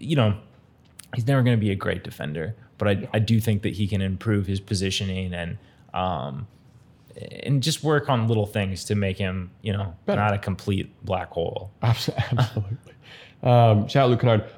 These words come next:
Speaker 2: Oh, shout out to someone who we didn't talk about in the Thunder recap. They pulled Terrence Mann for playing too well in the Thunder game.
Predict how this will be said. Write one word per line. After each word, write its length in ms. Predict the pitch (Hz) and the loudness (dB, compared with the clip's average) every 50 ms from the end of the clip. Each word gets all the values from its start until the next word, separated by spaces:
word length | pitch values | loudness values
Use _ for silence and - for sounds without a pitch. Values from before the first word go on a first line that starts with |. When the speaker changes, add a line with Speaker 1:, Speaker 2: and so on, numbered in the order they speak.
| - | 2
Speaker 2:
Oh, 180 | - 160 151 123 | 6 6 8 8
shout 220 | - - 165 180 | 6 6 6 6
out 80 | 196 190 | 6 4
to 60 | 190 | 2
someone 280 | - - 180 170 165 151 | 2 2 2 4 4 6
who 100 | 151 143 | 6 6
we 100 | 135 113 | 6 6
didn't 280 | 107 110 113 110 - | 6 6 6 4 4
talk 240 | - 113 101 98 - | 2 2 2 4 4
about 340 | 98 95 92 92 85 - - | 4 4 4 4 2 0 0
in 160 | 90 92 95 92 | 0 2 2 4
the 160 | 92 90 87 | 2 2 0
Thunder 340 | - - 98 98 98 95 87 | 0 0 2 2 4 2 2
recap. 520 | 85 82 82 - - 85 82 82 78 - - - _ _ - - _ _ _ _ - | 2 0 -4 -4 -6 -6 -6 -6 -6 -10 -12 -20 _ _ -20 -20 _ _ _ _ 4
They 160 | 127 160 185 | 6 6 6
pulled 280 | 151 185 190 185 165 139 | 8 8 8 8 8 6
Terrence 340 | 156 160 139 127 107 - | 6 6 6 4 4 2
Mann 220 | 113 104 104 98 92 | 4 4 4 4 2
for 100 | - 92 | 0 -2
playing 300 | 87 - 101 92 92 90 | -2 0 0 2 0 0
too 140 | 87 - 92 | 0 -2 -2
well 160 | 90 85 82 80 | -2 -4 -4 -6
in 100 | 67 69 | -6 -8
the 60 | 101 | -10
Thunder 260 | - - - - - | -10 -10 -12 -12 -12
game. 260 | - - - - - | -14 -14 -16 -18 -20